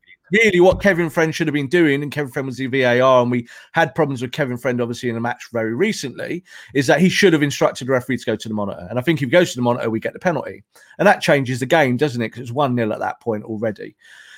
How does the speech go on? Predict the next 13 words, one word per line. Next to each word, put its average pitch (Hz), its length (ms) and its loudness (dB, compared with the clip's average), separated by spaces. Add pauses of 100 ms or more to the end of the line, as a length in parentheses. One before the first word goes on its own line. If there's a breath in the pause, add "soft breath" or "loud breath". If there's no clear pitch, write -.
(140 loud breath)
But 190 260 4
I 170 80 6
think 180 160 4
Fred 220 200 4
did 135 180 2
well 143 340 6
in 139 160 -2
his 139 220 -2
role 120 320 4
and 147 80 -2
his 143 160 -2
aspects 123 420 -6
today. - 400 -4